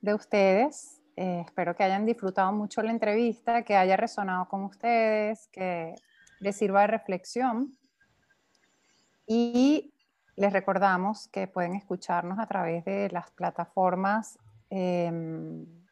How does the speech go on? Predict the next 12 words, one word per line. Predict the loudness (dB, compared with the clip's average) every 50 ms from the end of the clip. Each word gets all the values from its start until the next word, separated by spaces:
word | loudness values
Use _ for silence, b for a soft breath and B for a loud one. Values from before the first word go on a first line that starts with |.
| _ _ -8
en | -6 -4
donde | -2 -2 -2 -4
estamos | -4 -4 -4 -4 -2 -2 -4 -4 -6 -8 -14 -16
subiendo | -8 -4 -2 0 0 0 0 0 -2 -2
nuestro | -2 -4 -6 -8 -8 -6 -4
contenido, | -4 -2 -2 0 0 0 0 0 0 0 0 0 -2 -2
que | -2 -2 0 2 2 0 0
es | -4 -6 -14 -20 -20 _ _ _ _ _ _ _ _ _ _ _ -8
el | -8 -8 -6
canal | -4 -2 -2 0 0 0
de | 0 2
YouTube, | 2 0 0 2 4 4 4 4 2 -4